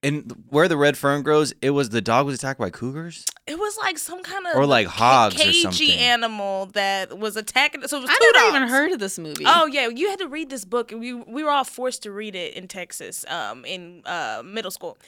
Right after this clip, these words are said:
Speaker 2: And it's something about two dogs. And the guy, the little boy gets two dogs, and he's really excited about it. And then one of the fir-, dogs gets in a cougar fight or something.
Speaker 1: Yeah, mountain
Speaker 2: And
Speaker 1: lion.
Speaker 2: Yeah.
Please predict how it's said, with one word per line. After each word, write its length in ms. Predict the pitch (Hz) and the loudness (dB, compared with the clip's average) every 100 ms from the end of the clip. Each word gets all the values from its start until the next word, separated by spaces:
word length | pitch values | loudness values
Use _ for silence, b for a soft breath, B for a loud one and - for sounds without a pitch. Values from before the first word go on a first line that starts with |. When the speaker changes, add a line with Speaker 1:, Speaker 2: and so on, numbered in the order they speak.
| B B - | B B -2
Speaker 2:
And 160 | 247 247 | 0 0
it's 140 | 262 | -2
something 400 | - 427 480 466 | 0 0 -2 -6
about 340 | 359 311 247 | -2 0 0
two 220 | - 440 523 | -4 -6 -4
dogs. 680 | 294 202 170 160 156 - - _ | -2 0 -2 -8 -14 -16 -16 _
And 440 | 226 226 220 208 214 | 0 2 2 0 -2
the 40 | |
guy, 220 | 214 294 | 0 0
the 100 | 247 | 0
little 140 | 269 330 | -4 -4
boy 180 | 277 269 | -4 -4
gets 220 | 247 262 | -4 -6
two 160 | 277 | -8
dogs, 320 | 226 214 226 214 | -2 0 0 -2
and 80 | |
he's 100 | 233 | -10
really 220 | 196 214 214 | -8 -8 -8
excited 340 | - 202 196 | -4 -4 -4
about 200 | 196 190 | -4 -4
it. 100 | 165 | -6
And 100 | 175 | -10
then 220 | 175 165 | -12 -12
one 200 | 175 269 | -8 -8
of 60 | 320 | -8
the 100 | 254 | -12
fir-, 200 | - 240 214 | -10 -12 -6
dogs 460 | 220 214 208 202 180 _ | -2 -2 -4 -10 -16 _
gets 180 | 185 240 | -10 -10
in 60 | 202 | -10
a 40 | |
cougar 360 | - - 349 240 | -12 -4 -2 -2
fight 300 | - 190 175 | -6 -6 -6
or 60 | - | -12
something. 320 | - 208 95 | -14 -12 -6
Speaker 1:
Yeah, 400 | 101 110 110 98 | 0 4 4 4
mountain 340 | 90 98 120 | 4 4 2
Speaker 2:
And 60 | 101 | 0
Speaker 1:
lion. 360 | 95 92 87 85 | -2 -4 -6 -2
Speaker 2:
Yeah. 360 | 320 247 160 | 2 2 0